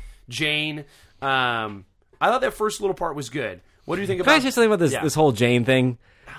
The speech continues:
Speaker 2: Like, um, first of all, I love Miss Natalie Portman, and
Speaker 1: Yeah.
Speaker 2: like, can we get her? Let's give her, toss her some shekels.
Speaker 1: Do you
Speaker 2: You
Speaker 1: think
Speaker 2: know?
Speaker 1: she costs too much? Why do you think, or does she not wanna do it anymore? What do
Speaker 2: I
Speaker 1: you? Why do you think
Speaker 2: I think she
Speaker 1: she
Speaker 2: costs too much.
Speaker 1: You think she
Speaker 2: Um,
Speaker 1: costs
Speaker 2: yeah,
Speaker 1: too
Speaker 2: well,
Speaker 1: much?
Speaker 2: that Loki was supposed to be in it, and he, the, his scene got cut,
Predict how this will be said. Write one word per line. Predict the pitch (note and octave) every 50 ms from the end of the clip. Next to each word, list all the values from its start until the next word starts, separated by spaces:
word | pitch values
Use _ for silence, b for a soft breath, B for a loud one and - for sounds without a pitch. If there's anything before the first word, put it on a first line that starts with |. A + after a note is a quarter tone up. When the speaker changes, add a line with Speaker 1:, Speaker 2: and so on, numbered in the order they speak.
| B
Speaker 2:
Like, | B C#3 C3+ C3 A2+ - D3
um, | C#3 C#3 C3+ C3 C3 B2+ B2 B2 A#2+ - _ _ _ _ _ _ - -
first | - G3 D#3 D3
of |
all, | A#2+ A2
I |
love | G#2+ G#2
Miss | G2 F#2 F2
Natalie | F#2 F2 F2 E2+
Portman, | - - F#2 F2+ F2+ F2+ F2+
and | - -
Speaker 1:
Yeah. | G#2 G2+
Speaker 2:
like, | G2 F#2+
can | - - B2
we | A#2+
get | A#2 A2+ A#2+ A2+
her? | A2 - -
Let's | B2 C#3 D3+ D3 -
give | - - F#3+ D#3+
her, | C#3 A#2+ -
toss | - - - F3 E3 -
her | - G#2
some | - A2 G2 F#2+ - - _ - - -
shekels. | - - G2+ - - A#1+ -
Speaker 1:
Do | - -
you | A3
Speaker 2:
You | B3+
Speaker 1:
think | C4+ -
Speaker 2:
know? | D#4+ B3+
Speaker 1:
she | -
costs | - - G#3+ A3+ - -
too | C4 B3+
much? | A#3+ C4 C#4 -
Why | G#3 G#3 A3
do | B3
you | B3+
think, | A#3 A#3+ G#3+
or | - F#3+
does | E3+ G3+ -
she | - G3+
not | F#3 F3 F3 F3 E3+ D#3
wanna | E3+ E3 D3+
do | C3 D3+ D#3+
it | C3+
anymore? | A2 G2+ F#2 F2+ E2 G2
What | C#3 G#3+ A3
do | -
Speaker 2:
I | -
Speaker 1:
you? | A3 A3+
Why | F#3+ D#3+ D3+ F3+ F#3 F3+ A3 A3+
do | A3
you | G#3+ A3 A3
think | - - C3+
Speaker 2:
I | C3+
think | B2+ B2
she | G#2+ -
Speaker 1:
she | C#3
Speaker 2:
costs | B2 A2 A2 A2+ -
too | A2+ G2+
much. | F#2+ F2 - - - - - _ _ _ -
Speaker 1:
You | - D3+
think | G#2+ G#2 G#2
she | G2+
Speaker 2:
Um, | G2+ -
Speaker 1:
costs | - - C#3
Speaker 2:
yeah, | C3+ B2+ -
Speaker 1:
too | A#2+
Speaker 2:
well, | C3 C3+
Speaker 1:
much? | B2+ C#3 C3+ C3 - - - G#2+
Speaker 2:
that | - A2 A#2+
Loki | C3 C#3+ F#3 - - F3 C3+
was | A#2 A2+ G#2
supposed | - - C3+ D#3 F#3 -
to | -
be | B2 A2
in | G#2+
it, | A2 A2
and | A2 A2+
he, | A#2+ B2+ - -
the, | G2+ A2 A2 A#2 A2+ - -
his | A2 A#2 C3 A2+
scene | - - - E3 F3 E3 D3 B2 A2
got | G#2+ G#2+ G2 -
cut, | - - D3+ D3+ A#2 G2 -